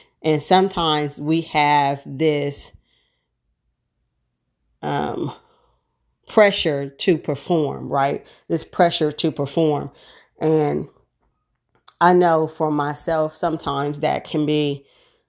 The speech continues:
a struggle, and I have had to exercise, <laughs> um, my no in different seasons. Even, uh, recently, I am probably more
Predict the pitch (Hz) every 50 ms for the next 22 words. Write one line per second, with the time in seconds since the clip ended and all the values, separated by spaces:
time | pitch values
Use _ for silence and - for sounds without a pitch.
0 | _ _ - - - - - - 160 165 165 160 151 143 156 147 147 151 - 151
1 | 151 151 151 151 151 147 147 - - - - 156 156 151 156 156 156 151 160 151
2 | 147 147 147 - - 170 160 156 156 147 147 147 147 147 - - - 156 151 147
3 | 147 147 147 147 143 143 - _ _ _ _ _ _ _ _ _ _ - 170 175
4 | 175 175 - - 160 147 - - 151 143 139 139 135 135 139 139 139 - - -
5 | - - - - - - 127 - - 160 151 - _ _ _ _ _ _ _ _
6 | _ - 160 156 156 147 143 143 147 147 147 143 147 147 156 156 147 151 143 131
7 | 135 127 - _ _ _ - 156 151 143 143 143 139 139 143 151 147 139 135 151
8 | 160 156 - 143 131 135 - - 160 151 147 139 131 131 127 - 139 - - -
9 | _ _ _ _ _ _ _ _ - 160 156 151 151 143 147 143 143 147 139 -
10 | _ _ _ _ _ - 143 143 143 143 143 147 147 143 151 165 165 175 - -
11 | 143 - 131 139 - - 135 143 147 147 151 147 143 139 139 - - _ _ _
12 | - - 175 180 175 165 160 151 143 147 147 156 160 165 165 160 156 156 156 151
13 | 156